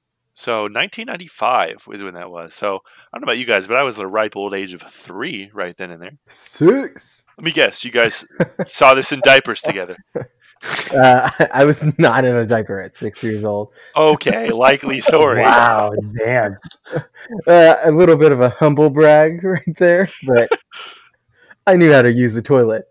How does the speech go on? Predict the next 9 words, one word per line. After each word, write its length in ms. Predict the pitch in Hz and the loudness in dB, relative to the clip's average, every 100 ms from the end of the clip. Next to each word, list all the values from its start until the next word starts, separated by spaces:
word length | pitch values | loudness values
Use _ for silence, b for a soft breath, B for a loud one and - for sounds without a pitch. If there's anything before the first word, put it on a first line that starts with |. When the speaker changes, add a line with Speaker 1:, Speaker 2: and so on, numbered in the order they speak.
| _ | _
Speaker 2:
at 160 | 123 120 | -4 -2
six 280 | 127 - | -10 -8
years 200 | 117 107 | -8 -4
old. 340 | 110 110 95 113 _ _ | -4 -4 -6 -14 _ _
Speaker 1:
Wow. 500 | 190 196 165 - 180 _ | -12 -10 -10 -10 -12 _
Ca-, 140 | - | -16
Marcus 380 | 131 117 120 123 | -2 -2 -2 -8
casually 540 | - - 104 110 113 | -4 2 2 0 -8
be-, 120 | 107 | -6